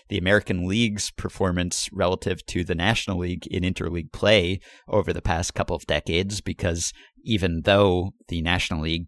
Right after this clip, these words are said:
did have D Hs in interleague games, they were often players who were not regularly D H ing and were just pressed into service, whereas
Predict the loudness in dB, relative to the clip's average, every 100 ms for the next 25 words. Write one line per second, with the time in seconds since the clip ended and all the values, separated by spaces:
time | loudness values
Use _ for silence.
0 | -4 -2 -2 0 2 2 0 -6 -4 0
1 | 2 4 4 4 0 -4 -2 0 2 0
2 | -2 -4 -4 -4 -4 -2 2 6 6 2
3 | -2 -6 -16 -20 _ 0 2 2 2 0
4 | 0 0 -2 -4 -2 -2 -2 0 0 2
5 | 2 2 2 2 2 0 -2 -6 -6 -6
6 | -4 -4 -4 -2 -4 -4 -8 -6 -4 -4
7 | -4 -6 -2 2 4 4 2 2 2 4
8 | 2